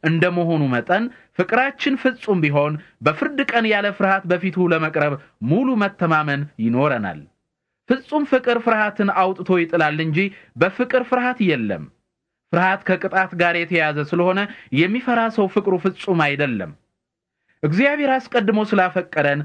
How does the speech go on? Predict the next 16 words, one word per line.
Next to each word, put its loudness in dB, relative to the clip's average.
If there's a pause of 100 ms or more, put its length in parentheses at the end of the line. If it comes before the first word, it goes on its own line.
(240)
እኛም 0
እናፈቅራለን። -2 (320)
«እግዚአብሔርን 0
እወዳለሁ» 0
እያለ 0 (320)
ወንድሙን 2
የሚጠላ 0
ሐሰተኛ 0 (120)
ነው። -4 (380)
ያየውን 0 (100)
ወንድሙን 2
የማይወድድ 0
ከሆነ 0 (420)
ያላየውን 0
እግዚአብሔርን 0
ሊወድ 0